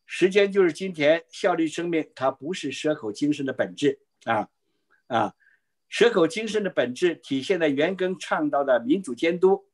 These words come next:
呃，干部能上能下啊，体现在蛇口通讯报这个独立办报跟发挥舆论这个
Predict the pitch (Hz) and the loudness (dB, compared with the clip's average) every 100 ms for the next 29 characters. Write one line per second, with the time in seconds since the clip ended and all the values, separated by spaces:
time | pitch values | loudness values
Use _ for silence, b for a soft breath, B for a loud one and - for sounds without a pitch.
0 | _ 127 123 - 196 156 147 131 151 170 | _ 2 2 4 2 2 0 -4 -4 -2
1 | 151 131 151 220 - _ _ _ - 120 | -4 -2 -2 -2 -4 _ _ _ -4 -4
2 | 107 b b b - - 147 - 226 165 | -4 b b b -2 4 6 6 2 4
3 | 160 - _ _ - 190 208 - 123 - | 2 2 _ _ -2 0 2 0 -6 -4
4 | 190 180 185 180 190 139 - _ _ _ | -6 0 -2 2 2 2 -4 _ _ _
5 | _ _ _ 139 135 127 - 160 233 190 | _ _ _ 0 6 6 6 2 2 2
6 | 190 156 151 143 - - 151 151 160 165 | 4 4 4 2 0 -2 -2 0 0 0
7 | 180 147 127 190 196 131 117 _ _ _ | -2 -4 -4 -2 0 0 -6 _ _ _
8 | _ _ - 135 131 120 113 110 110 | _ _ -10 2 4 4 2 -2 -6